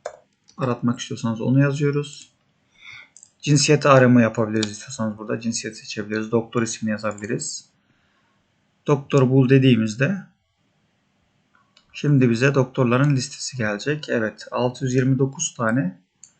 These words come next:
doktor buldu. Bazılarının iletişim bilgileri var, bazılarının yok. Ama, e, en güzeli burada doktorların yorumlarını da görebiliyorsunuz. Yani, e, internetten doktor bulduğunuzda, başka yerden doktor bulduğunuzda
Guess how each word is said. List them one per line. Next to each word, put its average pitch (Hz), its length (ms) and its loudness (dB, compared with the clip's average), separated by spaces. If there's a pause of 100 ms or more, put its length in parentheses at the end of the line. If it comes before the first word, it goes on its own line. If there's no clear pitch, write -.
(680)
doktor 135 340 2
buldu. 110 520 -4 (1300)
Bazılarının 170 580 4
iletişim 143 500 4
bilgileri 120 360 2
var, 151 200 2
bazılarının 120 560 2
yok. 160 380 -4
Ama, 165 460 0
e, 123 420 -10
en 143 160 2
güzeli 131 580 0
burada 135 320 0
doktorların 135 920 0 (580)
yorumlarını 135 600 8
da 127 60 6
görebiliyorsunuz. 110 840 0
Yani, 131 520 4 (640)
e, 120 300 -4
internetten 135 760 4
doktor 131 380 2
bulduğunuzda, 123 600 4
başka 117 300 -2
yerden 117 220 -2
doktor 110 360 -12
bulduğunuzda 117 540 -2